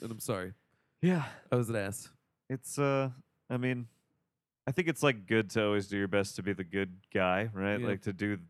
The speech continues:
Speaker 2: to do the right things.
Speaker 1: I
Speaker 2: But,
Speaker 1: fucked
Speaker 2: like,
Speaker 1: up.
Speaker 2: uh, yeah, everybody is fucking having a day like that, you know?
Speaker 1: No air.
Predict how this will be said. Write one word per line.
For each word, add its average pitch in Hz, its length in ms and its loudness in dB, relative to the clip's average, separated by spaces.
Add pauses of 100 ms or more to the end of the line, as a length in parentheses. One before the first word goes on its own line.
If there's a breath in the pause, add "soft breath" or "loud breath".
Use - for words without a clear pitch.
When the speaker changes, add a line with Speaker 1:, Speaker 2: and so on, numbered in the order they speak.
(120)
Speaker 2:
to 104 160 -2
do 101 220 -4
the 98 120 -2
right 92 220 0
things. 98 260 -4
Speaker 1:
I 101 40 -12
Speaker 2:
But, 104 100 0
Speaker 1:
fucked 101 100 -2
Speaker 2:
like, 104 120 4
Speaker 1:
up. 110 120 -2
Speaker 2:
uh, 117 260 2
yeah, 113 360 0
everybody 101 520 0
is 95 200 -4
fucking 90 600 -6
having 104 260 -2
a 95 40 -4
day 104 200 0
like 90 260 -4
that, 95 320 -4
you 98 80 -6
know? - 80 -2
Speaker 1:
No 165 200 4
air. 156 440 -6